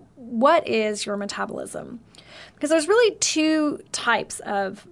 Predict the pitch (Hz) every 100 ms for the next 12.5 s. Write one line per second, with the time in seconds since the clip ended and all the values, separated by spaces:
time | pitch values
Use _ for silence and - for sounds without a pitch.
0 | - 226 220 208 - - 208 214 226 233
1 | 269 320 359 - 254 240 233 226 233 226
2 | 220 214 220 208 - 226 254 233 226 208
3 | 202 - 165 165 185 160 160 233 - 247
4 | 233 269 349 415 - 190 151 - - -
5 | - - - - - 269 302 381 415 392
6 | - 254 285 277 - - 277 359 - -
7 | 254 226 208 - - 285 - _ _ 254
8 | 214 220 214 220 294 285 254 269 - 226
9 | 233 262 311 294 277 277 269 285 302 311
10 | - 202 214 349 381 - 359 302 254 240
11 | 311 381 - _ - - - - - -
12 | - 285 392 415 440